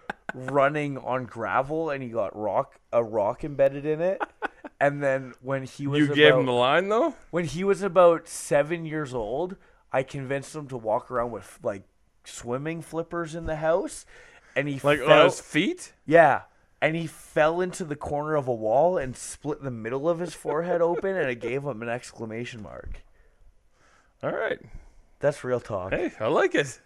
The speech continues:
Speaker 2: That's a good way
Speaker 1: That's
Speaker 2: to end
Speaker 1: a,
Speaker 2: this, I
Speaker 1: that's
Speaker 2: guess.
Speaker 1: absolutely a fantastic way to end it. All right, so the way they always end the Sad Pod is they give all their social media shit, so I'm gonna do it too.
Speaker 2: You know, they kinda piss me off some days.
Speaker 1: Why?
Speaker 2: Their show is just fucking long.
Speaker 1: <laughs>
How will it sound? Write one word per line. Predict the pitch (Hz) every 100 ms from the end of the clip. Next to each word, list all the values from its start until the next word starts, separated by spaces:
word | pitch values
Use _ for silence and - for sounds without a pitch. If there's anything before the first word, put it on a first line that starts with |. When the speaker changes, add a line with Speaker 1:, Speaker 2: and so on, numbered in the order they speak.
| -
Speaker 2:
That's | - 151 -
a | 302 131
good | 127 127
way | 117 110
Speaker 1:
That's | 107
Speaker 2:
to | 139
end | 147
Speaker 1:
a, | 117
Speaker 2:
this, |
I | 170
Speaker 1:
that's | 117
Speaker 2:
guess. | 156
Speaker 1:
absolutely | 202 - 214
a | 208
fantastic | 226 220 220 220 202
way | 196
to |
end | 170 127
it. | - - -
All | 175 220
right, | 202 143
so | - 202 202 196 190
the | 180
way | 202 220
they | 202
always | 185 175 156
end | 147
the | 143
Sad | - 151 139
Pod | 151 135
is | 120
they | 120
give | 113 117
all | 113
their | 107
social | 101 120 104 113
media | 113 110
shit, | 101 101
so | - 107
I'm |
gonna | 107 101
do | 98
it | 98
too. | 110 101
Speaker 2:
You | 147
know, | 156
they | 143 147
kinda | - 160 156
piss | 117 107
me | 104
off | 98 98 -
some | 101
days. | 95 98 101 _ -
Speaker 1:
Why? | 311 277 95 _ _ _ _
Speaker 2:
Their | 143 160
show | - 101 101
is | 107 104
just | -
fucking | - - - - 95 92 95
long. | 90 87 95 92 _
Speaker 1:
<laughs> | _